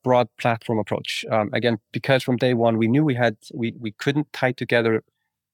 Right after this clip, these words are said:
uh, neither a patient, so if you think about a patient that has two, three conditions going at, on at the same time, there's no way they can tie together two, three different point solutions. They have to have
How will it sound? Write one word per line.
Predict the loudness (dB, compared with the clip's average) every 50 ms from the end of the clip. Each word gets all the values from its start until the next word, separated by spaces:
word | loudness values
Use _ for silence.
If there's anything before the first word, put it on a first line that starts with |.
| _ _ -16
uh, | -12 -10 -10 -8 -8
neither | -8 -8 -6 -4 0 2 4 4 4 4 4 2
a | 2
patient, | 2 0 0 0 0 0 -2 -6 -2
so | -2 -2
if | -2 0
you | 0
think | 0 0
about | 2 2 0
a | 2
patient | 2 0 0 2 0 0
that | 0 0 2
has | 0 0 -2
two, | -4 -4 -4 -2
three | 0 0 0 0 -2 -6 _ -4
conditions | -4 0 0 0 0 0 -2 -2
going | 0 0 2 2
at, | 0 -2 -2 -2
on | 0 0 0
at | 0
the | -2 -2
same | -2 -2 -2 -2
time, | 0 0 0 0 0 -4 -6 _ _ _ _
there's | -2 0 4
no | 4 4 4
way | 4 4 2 2
they | 2 0
can | -2 -2 -4
tie | -2 0 0 0
together | 0 -2 -2 0 0 2 2 0 -2
two, | -2 -2 -2 -2 -2 -4 -4
three | -2 -2 -2 -4 -6 _
different | -4 -4 -2 -2 -4 0
point | 0 0 0 0
solutions. | -2 -4 -6 -6 -6 -8 -10 -8 -6
They | -6 -4
have | 0 0 0 0 0
to | -4 -2
have | 2 2 2 0